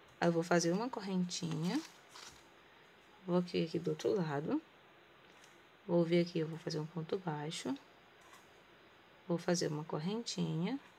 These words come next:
Vou vir pra cá. Um, dois, duas correntinhas. Vou trabalhar todo o restante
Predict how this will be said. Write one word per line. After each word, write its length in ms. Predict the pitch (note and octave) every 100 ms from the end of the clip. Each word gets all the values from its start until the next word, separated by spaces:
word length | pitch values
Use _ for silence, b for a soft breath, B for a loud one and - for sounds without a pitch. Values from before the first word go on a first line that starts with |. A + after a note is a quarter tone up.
| -
Vou 200 | E3+ F3
vir 120 | F3
pra 220 | F3 A#3
cá. 180 | - - F3 - - D#3+
Um, 400 | D#3 E3+ G#3+ B3+ - - - - - - - - - - - - - - -
dois, 800 | E3+ D#3 D3 D#3+ G3+ A#3 - - - - - - - - - - - - - - F#3+
duas 320 | E3+ E3 D#3+
correntinhas. 960 | - E3 E3 D#3+ - D#3 E3 A3 B3+ C#4
Vou 180 | F3 G3+
trabalhar 420 | F#3 F3+ F3 D#3+
todo 180 | D#3 D3+
o 40 | D3+
restante 800 | D#3+ F3 - D#3+ D3+ F3 F3+